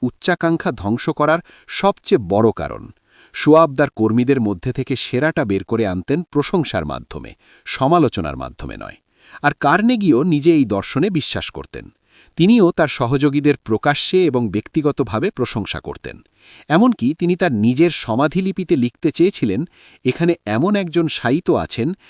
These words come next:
যিনি তার চেয়েও বুদ্ধিমান মানুষকে তার পাশে জড়ো করতে জানতেন।" এটাই ছিল তার সাফল্যের মূল মন্ত্র। তবে এখানে একটা খুব গুরুত্বপূর্ণ বিষয় হচ্ছে, আমরা কিন্তু চাটুকারিতার কথা বলছি না। অবশ্যই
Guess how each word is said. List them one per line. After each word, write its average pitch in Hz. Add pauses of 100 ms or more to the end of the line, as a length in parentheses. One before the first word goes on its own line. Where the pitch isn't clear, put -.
(120)
যিনি 131
তার 117
চেয়েও 208
বুদ্ধিমান 131
মানুষকে 107
তার 120
পাশে 90
জড়ো 101
করতে 95
জানতেন।" 65 (500)
এটাই 127
ছিল 110
তার 123
সাফল্যের 82
মূল 107
মন্ত্র। 62 (560)
তবে 202
এখানে 233
একটা 226
খুব 196
গুরুত্বপূর্ণ 196
বিষয় 160
হচ্ছে, 131 (300)
আমরা 160
কিন্তু 196
চাটুকারিতার 226
কথা -
বলছি 82
না। 57 (380)
অবশ্যই 113